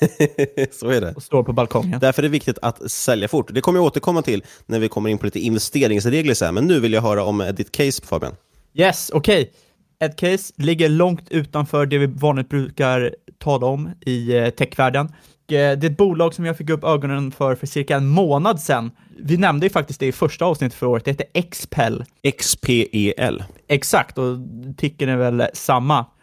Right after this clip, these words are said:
Speaker 2: Och, eh, när jag kollade på det för första gången så hade det sju ägare på Avanza.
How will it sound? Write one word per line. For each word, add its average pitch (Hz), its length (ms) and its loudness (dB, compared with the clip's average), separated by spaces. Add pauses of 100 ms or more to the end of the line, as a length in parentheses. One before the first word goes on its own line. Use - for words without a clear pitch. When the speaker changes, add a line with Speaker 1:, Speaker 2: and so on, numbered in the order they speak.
Speaker 2:
Och, - 500 -2
eh, 139 440 4
när 160 100 0
jag 156 60 -2
kollade 170 220 0
på 180 60 4
det 170 80 0
för 165 100 -4
första 175 240 0
gången 170 360 0
så 160 140 -2
hade 143 160 2
det - 160 -2
sju 185 300 4
ägare 160 380 0
på 165 100 -2
Avanza. 160 500 0